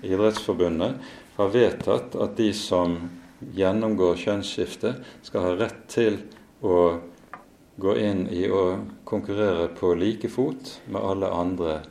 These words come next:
i det kjønnet som de har gått over til. Det sier seg selv at de som har vært menn og velger da å gå over til å bli kvinner, får en veldig fordel og,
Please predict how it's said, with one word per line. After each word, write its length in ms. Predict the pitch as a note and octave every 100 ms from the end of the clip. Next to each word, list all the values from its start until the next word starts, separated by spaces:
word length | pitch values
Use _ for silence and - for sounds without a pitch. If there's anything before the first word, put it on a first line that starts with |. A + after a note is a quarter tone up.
| -
i 160 | G#2 F#2
det 280 | F2+ E2+ D#2 - - - - -
kjønnet 420 | - G2 E2+ D2+
som 360 | D2+ - D2+ C#2+ - - -
de 100 | G2+ D#2
har 240 | D#2+ D2+ D2+ - _ _ -
gått 200 | F2 E2+
over 300 | F2+ D#2 C#2+ -
til. 180 | A1 - - - - - - - - -
Det 80 | -
sier 240 | - A#2
seg 180 | A#2+ A2+
selv 380 | - A2+ C3 D#3+ A2+
at 260 | G#2 G#2 - -
de 140 | G#2
som 220 | G#2+ A2+ G#2
har 160 | A2 F#2
vært 180 | G2 F#2+
menn 380 | F#2 F#2+ C3 C#3+
og 380 | A2+ F2+ F2+ E2+
velger 400 | F#2 G2+ G2 F2
da 200 | F#2 F2+
å 120 | -
gå 140 | E2+ F2+
over 180 | F2+ E2+
til 160 | F2 E2+
å 60 | D#2
bli 140 | D#2+
kvinner, 480 | - F#2 G#2+ G#2+ C3 - - - - -
får 240 | G2 -
en 160 | F2+ E2+
veldig 420 | F2+ G2 G2 D#2
fordel 560 | - F#2+ G#2 - F2 - - - - - - - -
og, 320 | G2+ F#2 F2+